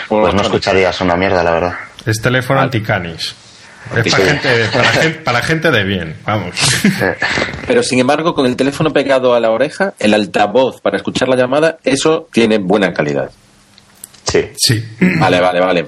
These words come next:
Speaker 2: Es
Speaker 1: entendido.
Speaker 2: que son diferentes, claro. Está,
Speaker 1: Sí, sí, sí.
Speaker 2: está el, es-, el, a ver, en inglés, el altavoz de arriba, que es el de
Speaker 1: Mm.
Speaker 2: escuchar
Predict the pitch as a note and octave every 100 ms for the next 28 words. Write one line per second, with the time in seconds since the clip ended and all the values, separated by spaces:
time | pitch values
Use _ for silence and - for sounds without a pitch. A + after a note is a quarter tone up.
0 | - F2+ F#2+ F2+ F2+ F#2 D#2+ B2+ C3 B2+
1 | A2 C3 F#2+ F#2 - G#2+ F#2 - - -
2 | G2 - G2+ G2+ G2+ G#2 G2 - G#2+ G#2+
3 | A2 A2 G#2+ A2 G#2 - G#2 F#2+ F#2 F2+
4 | F2+ F2 - - - - - - F#2+ F2
5 | G2 F#2 F2+ F#2 F#2+ F#2+ F#2 F2+ G#2 G#2
6 | G#2+ G2+ G2+ G2+ F#2+ A2 G#2+ - - -
7 | - E2+ E2+ E2 G2+ F#2 - F#2 F2